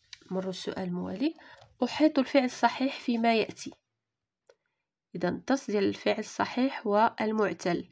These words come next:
قلنا الفعل الصحيح هو ما سلمت حروفه من حروف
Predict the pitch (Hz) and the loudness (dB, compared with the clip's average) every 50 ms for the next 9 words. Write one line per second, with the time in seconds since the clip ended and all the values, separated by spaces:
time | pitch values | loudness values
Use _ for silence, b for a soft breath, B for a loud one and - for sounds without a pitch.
0 | b b b b b b b b - - 220 214 208 208 - 214 202 202 - - | b b b b b b b b -6 -2 0 2 0 2 0 -2 -2 -2 -4 -4
1 | 208 - - 277 302 - 226 226 214 214 226 262 294 294 269 226 214 214 - - | -4 -2 0 0 -2 -2 -2 -2 0 2 4 4 4 2 0 0 0 -2 -2 -2
2 | - 240 220 214 220 233 - - - 214 208 208 202 - - 233 247 302 311 269 | -4 -4 -4 -4 -6 -6 -6 -4 -2 -2 0 -2 -2 -2 -2 0 2 2 2 2
3 | 240 - - 226 233 220 240 269 - | 0 -2 -4 -2 -2 0 -2 -2 -4